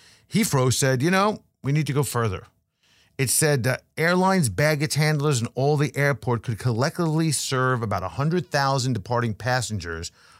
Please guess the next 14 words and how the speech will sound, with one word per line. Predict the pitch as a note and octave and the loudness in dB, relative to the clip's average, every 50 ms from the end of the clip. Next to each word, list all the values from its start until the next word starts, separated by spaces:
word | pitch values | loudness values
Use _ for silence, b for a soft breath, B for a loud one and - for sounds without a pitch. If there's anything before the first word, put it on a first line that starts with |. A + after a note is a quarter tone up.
| b b | b b
a | A2+ | 0
number | C3 D3+ D#3 D#3 | 0 0 2 0
that | D#3+ | 0
has | D3+ C3+ G#2 | 0 0 0
regularly | A#2 C#3 D3+ D3 D#3+ | 0 0 0 0 0
been | D3 C#3 B2+ | -2 -2 -4
exceeded | B2 - - - - C3+ C#3 C3 C3+ C3+ B2 - - | -4 -2 -2 -2 0 0 -2 0 0 -2 -4 -4 -6
in | B2 A#2+ A#2 G#2 | -4 -4 -4 -2
recent | G#2+ C#3 C3 G#2+ A#2 - | -2 -2 -2 -2 -4 -4
weeks, | - B2+ C3 A#2+ - - | -4 -4 -4 -4 -4 -6
resulting | A#2 G#2+ A#2 C3 A#2 G2 B2+ A#2 | -6 -4 -2 -2 -4 -4 -4 -4
in | A#2 A#2+ - _ - | -4 -6 -6 _ -4
unacceptable | C#3 D3+ D#3+ D#3+ - - D3+ C#3+ - C#3+ C3+ B2 A2+ | -4 -2 -2 -2 -2 -4 -4 -4 -6 -6 -6 -6 -4
levels | A#2 A#2+ A#2 A2 A2+ A#2 A2+ - | -4 -4 -4 -4 -4 -6 -8 -10